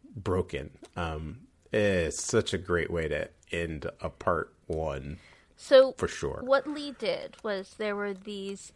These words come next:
Speaker 2: E M Ps, these electromagnetic somethings, um, down in the cargo bay that were being taken back to Caprica.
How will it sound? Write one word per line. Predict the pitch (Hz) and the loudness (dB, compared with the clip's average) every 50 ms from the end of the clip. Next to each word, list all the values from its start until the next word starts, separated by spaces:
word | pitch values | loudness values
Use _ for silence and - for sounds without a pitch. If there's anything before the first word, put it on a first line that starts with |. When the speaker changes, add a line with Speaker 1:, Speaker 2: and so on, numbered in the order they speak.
| - | -8
Speaker 2:
E | 233 240 247 | -2 2 4
M | 247 247 247 233 | 4 2 2 -4
Ps, | - - - 214 202 190 180 180 175 185 - - | -8 -8 -8 -6 -4 -4 -2 -4 -4 -6 -8 -10
these | - 190 185 190 - | -10 -10 -10 -8 -8
electromagnetic | 202 185 185 185 185 190 - _ - - 208 190 185 180 185 175 175 170 175 170 - 175 175 175 175 170 - - - - - - - - _ _ _ _ _ _ _ _ _ _ _ _ _ _ _ _ _ _ _ _ _ _ _ _ _ - - _ _ - - | -8 -6 -4 -4 -4 -4 -6 _ -12 -6 -2 0 0 0 0 -2 -6 -6 -8 -8 -6 -4 -2 -2 -2 -4 -6 -8 -12 -12 -12 -14 -18 -20 _ _ _ _ _ _ _ _ _ _ _ _ _ _ _ _ _ _ _ _ _ _ _ _ _ -20 -20 _ _ -20 -12
somethings, | - - 190 175 - - - - 208 202 - - - - - - - - - - - - _ _ - | -8 -6 -6 -6 -6 -10 -10 -10 -10 -10 -12 -14 -20 -20 -20 -20 -20 -20 -20 -20 -20 -20 _ _ 0
um, | - 208 202 196 196 190 190 196 185 _ _ _ _ _ - 220 208 | 2 4 4 4 4 0 -2 -6 -10 _ _ _ _ _ -16 -10 -2
down | - 220 196 190 196 190 | 4 6 6 6 6 4
in | 180 | 0
the | 180 | -2
cargo | - - 247 254 240 220 | 4 6 6 8 8 6
bay | 196 196 175 170 175 | 4 4 4 4 4
that | 175 185 170 | 4 2 0
were | - 185 180 | 2 0 -2
being | - - 196 180 175 170 170 170 170 175 175 - | 0 -2 -4 -2 -2 -4 -4 -6 -8 -10 -12 -8
taken | - - 226 220 - 220 190 | -2 0 0 2 2 0 -4
back | 180 175 160 160 - - | -2 -4 -4 -4 -6 -10
to | - 180 | -14 -8
Caprica. | - 170 160 - - 175 - - - 80 - | -4 -4 -4 -4 -4 -10 -10 -8 -6 -6 -8